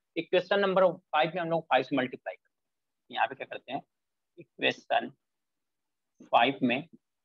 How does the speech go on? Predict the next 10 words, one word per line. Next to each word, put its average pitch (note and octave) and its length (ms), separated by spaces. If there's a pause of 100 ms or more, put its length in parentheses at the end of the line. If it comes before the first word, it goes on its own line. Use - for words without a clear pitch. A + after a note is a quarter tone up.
फ़ाइव B2 400
से C3+ 140
multiply C3+ 500
करते B2+ 300
हैं, C#3 100 (640)
subtract D#3+ 420
करते B2+ 240
हैं B2+ 100
equation - 440
को - 200